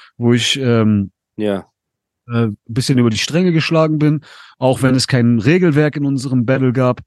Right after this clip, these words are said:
Speaker 1: Bruder, sorry, tut mir leid.“ Haft, Digga. Ich hab mich nach Jahren einfach vor die Kamera gesetzt, Bruder. Der Mimon hat mich damals angerufen, Du Marok, liebe Grüße an der Stelle. Bruder, der hat mit mir geredet, mal rückblickend auf die Sache und so, hat mir so ein bisschen vor Augen geführt, wie das eigentlich ablief.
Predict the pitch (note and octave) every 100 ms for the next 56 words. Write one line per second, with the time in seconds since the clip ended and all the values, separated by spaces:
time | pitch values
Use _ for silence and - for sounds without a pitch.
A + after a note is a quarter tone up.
0 | _ _ _ _ - D3 A#2 F2 _ _
1 | _ _ _ _ - - D3+ D3+ F2+ -
2 | - C#3+ C#3+ C3 C#3 G#2 - _ _ _
3 | _ _ - F#3 G3+ - - C3+ G#2+ D#2+
4 | - _ _ G#3+ B3 - A3 G#3 G#3 E3
5 | - E3 E3 D#3 G#3 A#3+ A3 G3 A3 B3+
6 | B3 - G#3+ G3 E3+ A3+ A3+ F#3+ E3+ C#3+
7 | D3 - - D3+ D#3 E3 G#3+ A#3 G#3+ G3
8 | G#3 - G3 F#3+ G3 G#3+ G#3 F#3 - D#3+
9 | D3+ F#3 G3 G3 D#3 F#3 D#3+ D3+ G3 G3
10 | F#3 F3 - F3 E3+ D#3+ - - - _
11 | _ _ A3 A#3+ D#3+ F#3 G#3+ A3+ F#3+ D3
12 | C3 G3+ G3+ F#3 - - _ - D#3+ C#3
13 | G#3+ - F3+ F3+ E3+ C#3+ A2+ B2 F#3+ A#2
14 | F3+ D#3+ E3+ D#3+ - F3 E3+ C#3+ C#3 G3
15 | F#3 F3 E3+ - D3+ F3+ G3 F3 D3 -
16 | D#3+ B2+ C#3+ - C#3+ C3+ B2+ D3+ F#3 F3+
17 | F3